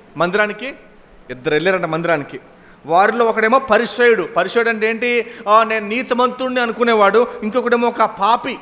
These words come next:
"అనేక, అనేక తప్పులు, అన్యాయాలు చేశాను." ఇద్దరు వెళ్ళారు. ఏమండి? పరిసయ్యుడు, నీతిమంతుడు ఏమని ప్రార్థన చేస్తున్నాడు చూడండి, నిలవబడి, "దేవా, నేను దొంగను,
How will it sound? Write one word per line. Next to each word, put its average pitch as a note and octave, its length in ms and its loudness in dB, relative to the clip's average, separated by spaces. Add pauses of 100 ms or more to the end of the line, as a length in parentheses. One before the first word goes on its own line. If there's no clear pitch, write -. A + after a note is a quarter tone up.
(960)
"అనేక, B3+ 380 4
అనేక A#3+ 720 0 (320)
తప్పులు, A3 560 0 (340)
అన్యాయాలు C#4 760 2
చేశాను." G#3+ 460 -6 (140)
ఇద్దరు E3 220 -6
వెళ్ళారు. E3+ 320 -4 (200)
ఏమండి? G3 280 -2 (760)
పరిసయ్యుడు, A#3 460 4
నీతిమంతుడు B3+ 560 -2
ఏమని C4+ 180 4
ప్రార్థన C4 380 0
చేస్తున్నాడు C4 400 -2
చూడండి, C4+ 200 2
నిలవబడి, C4+ 440 4 (360)
"దేవా, C#4+ 680 4 (680)
నేను B3 600 0
దొంగను, A#3 380 0